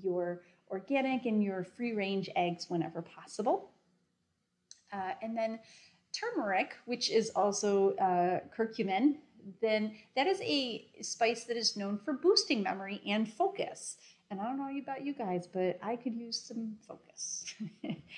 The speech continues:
And then, of course, I couldn't possibly do this lesson without mentioning dark chocolate. It is an antioxidant rich and protective food. However, <laughs> again, here, there's always a caveat. However, you don't wanna overdo it. So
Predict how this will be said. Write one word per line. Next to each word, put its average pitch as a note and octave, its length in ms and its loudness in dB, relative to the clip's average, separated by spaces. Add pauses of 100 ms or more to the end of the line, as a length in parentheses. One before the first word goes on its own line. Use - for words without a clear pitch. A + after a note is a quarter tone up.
(140)
And B3+ 140 12
then, C4+ 100 8
of C4+ 160 4
course, A3 360 6 (360)
I A3 80 6
couldn't B3+ 380 4
possibly B3 600 2
do G#3 200 4
this F#3+ 200 4
lesson F3+ 360 0
without F#3 360 2
mentioning F#3 440 -4
dark D#3 240 -6
chocolate. A#3 580 0 (300)
It A#3 80 -8
is A3+ 100 -4
an A3+ 220 -2
antioxidant A3+ 880 -2
rich G3+ 320 0
and G3 180 -2
protective A3+ 880 -2 (460)
food. - 380 0 (180)
However, G#3 800 4 (380)
<laughs> - 380 -20
again, G#3+ 360 6
here, G#3 240 6
there's G3 200 6
always G#3 220 2
a C#4 60 -2
caveat. A3+ 500 2 (240)
However, D4+ 500 0
you C4+ 220 2
don't F4 220 2
wanna E4 200 4
overdo A#3 500 2
it. - 180 -2
So C4 400 2